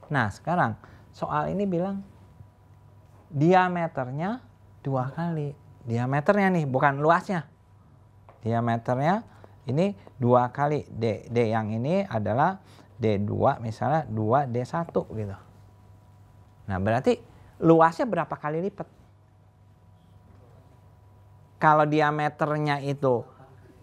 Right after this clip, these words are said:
enggak, ntar dulu. Diameternya ini dua kali lipat nih ya.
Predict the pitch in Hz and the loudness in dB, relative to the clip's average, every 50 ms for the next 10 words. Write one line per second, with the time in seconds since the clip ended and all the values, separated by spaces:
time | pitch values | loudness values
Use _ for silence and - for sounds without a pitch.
0 | - - - - - 135 139 120 104 - - - - 123 135 131 127 123 110 92 | -20 -20 -20 -8 -2 0 2 2 0 0 -4 -10 -2 0 2 2 2 0 -2 -4
1 | - - - - - 127 131 151 156 156 160 160 160 - 170 180 190 208 247 240 | -6 -12 -20 -14 -4 0 4 6 6 6 4 2 -2 -2 -2 -2 -2 -2 -2 -2
2 | 208 170 143 143 147 143 - 151 151 156 165 - 156 139 131 117 98 92 117 | -4 -2 0 0 0 0 0 -4 -6 -6 -6 -6 -6 -8 -8 -8 -8 -8 -8